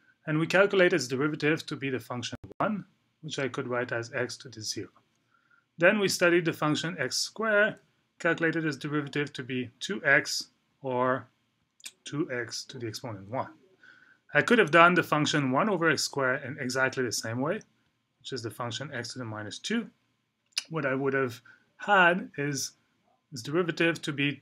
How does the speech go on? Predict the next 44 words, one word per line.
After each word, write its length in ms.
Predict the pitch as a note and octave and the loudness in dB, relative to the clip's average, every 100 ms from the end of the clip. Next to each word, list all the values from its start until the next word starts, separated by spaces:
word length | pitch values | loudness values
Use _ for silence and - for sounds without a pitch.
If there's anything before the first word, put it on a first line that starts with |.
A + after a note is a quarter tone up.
| - | -10
minus 400 | C3 C3+ C#3 A#2 | -2 2 2 0
two 280 | - D#3+ D#3+ | -4 -2 -2
times 540 | C#3+ C3 C3 C3+ - _ - _ - | -2 -2 -2 -4 -8 _ -20 _ -2
x 240 | C3 B2 | -2 -2
to 80 | - | -8
the 100 | A2+ | -8
minus 540 | A2 A2 G#2+ F#2+ - - | -6 -6 -6 -8 -10 -12
three. 340 | - F3+ - _ _ _ | -2 -2 -2 _ _ _
That's 200 | D3+ C#3 | -4 -2
a 40 | |
de-, 120 | C3+ C3 | -2 -4
good 320 | F3 D#3 E3 | -2 0 2
exercise 480 | B2+ B2+ C3+ C3 - | 2 -2 0 -2 -2
to 80 | A#2+ | -4
work 240 | A#2+ A2+ | -4 -4
out 240 | A2+ A2 | -6 -6
this 300 | A2 A2 - _ _ _ _ | -10 -8 -10 _ _ _ _
case 420 | - A#2 G2+ - - _ | -6 -6 -6 -10 -14 _
by 120 | G#2+ | -12
yourself. 520 | G2+ G2 A#2+ - - _ _ _ - - _ _ | -8 -8 -8 -14 -20 _ _ _ -20 -20 _ _
And 180 | D#3+ A3+ | 4 8
I 160 | E3+ | 10
also 300 | E3+ F3 F3+ | 10 8 4
calculate 480 | E3 D3+ C#3+ C3+ C3+ | 2 2 2 2 2
the 100 | B2 | -2
function, 680 | - D3+ G#3 - D3 D3+ A#2+ _ _ _ _ _ _ | -4 -4 -2 0 2 0 -4 _ _ _ _ _ _
the 100 | - | -12
derivative 500 | A2+ C3+ E3 D3+ E3 | -6 0 0 2 -2
for 160 | D#3+ C#3 | -2 -6
the 140 | B2 - | -8 -8
square 320 | - F3 G#3+ | -6 -2 2
root 160 | G3+ - | 2 0
function, 420 | A#2+ A2 - F#3+ | -4 -6 -6 -8
which 160 | E3+ C#3 | -6 -6
I 80 | |
could 180 | A#2+ C3 | -6 -6
write 240 | A#2+ A#2+ B2 | -2 -2 -2
as 240 | A#2 A2+ | -6 -4
x 260 | B2+ A#2+ - | -4 -4 -8
to 60 | |
the 80 | A#2+ | -8
exponent 460 | A2+ - A2+ A2 G#2+ | -8 -10 -10 -8 -10
one 180 | G2 - F3 | -12 -12 -4
half. 400 | G3+ G3 G3 | 0 0 -2